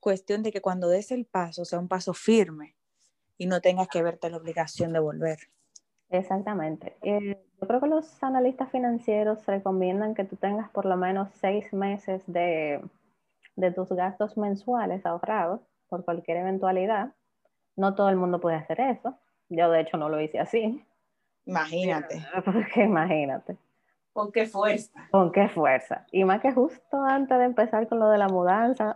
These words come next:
Speaker 2: me chocaron el carro y ahí tuve que gastar un dineral. Y hace poco <laughs> se me dañó el carro otra vez y también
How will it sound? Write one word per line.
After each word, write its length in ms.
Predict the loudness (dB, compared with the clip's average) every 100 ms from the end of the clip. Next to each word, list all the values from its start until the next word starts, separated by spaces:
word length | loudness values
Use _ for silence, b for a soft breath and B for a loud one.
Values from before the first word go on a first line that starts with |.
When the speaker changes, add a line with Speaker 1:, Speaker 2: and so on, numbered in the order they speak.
| -8
Speaker 2:
me 180 | -4 -4
chocaron 440 | -2 0 2 2 2
el 140 | 2
carro 360 | 2 0 0 -4 -6
y 120 | -4
ahí 100 | -4 -2
tuve 260 | -4 -4 -6
que 140 | -2
gastar 500 | 0 0 -2 -2 0
un 140 | -2 -2
dineral. 460 | -2 -2 -2 -6 -12 _ _ _ _ _ b b b
Y 160 | 0 6
hace 260 | 6 6 4
poco 400 | 4 4 6 4
<laughs> 300 | 4 -2 -6 _ _ -20 B B _
se 100 | 0
me 120 | 4
dañó 260 | 4 4 4
el 120 | 2
carro 240 | 2 2 2
otra 240 | 2 0
vez 160 | 0 -4
y 160 | -6 -4
también 340 | -4 -2 0